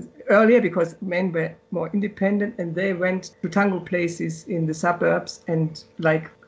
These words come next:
I mentioned before, they took the tango to more elegant barrios.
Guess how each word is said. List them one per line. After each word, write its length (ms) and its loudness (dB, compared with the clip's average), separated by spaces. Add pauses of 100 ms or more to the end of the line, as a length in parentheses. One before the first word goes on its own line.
(100)
I 100 2
mentioned 560 -2
before, 440 0
they 180 4
took 280 -8
the 80 -4
tango 360 -4
to 360 -6 (500)
more 380 2
elegant 680 2
barrios. 580 -4